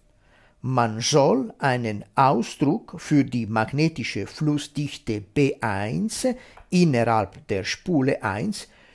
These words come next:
sowie für den Fluss durch die Spule, äh, zwei verursacht durch die magnetische Flussdichte der Spule eins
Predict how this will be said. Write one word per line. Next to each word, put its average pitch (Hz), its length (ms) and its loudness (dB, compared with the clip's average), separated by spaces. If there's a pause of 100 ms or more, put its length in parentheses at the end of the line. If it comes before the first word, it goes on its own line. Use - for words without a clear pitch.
(120)
sowie 123 720 0
für 135 300 2
den 110 360 -4
Fluss 165 580 4 (300)
durch 156 360 -2
die - 280 -6
Spule, 160 640 4
äh, 135 180 -2
zwei 131 540 2 (260)
verursacht 135 920 2
durch 92 160 -8
die 117 240 -10
magnetische 107 760 -4
Flussdichte 127 800 -8
der 98 160 -8
Spule 175 600 0
eins - 440 -14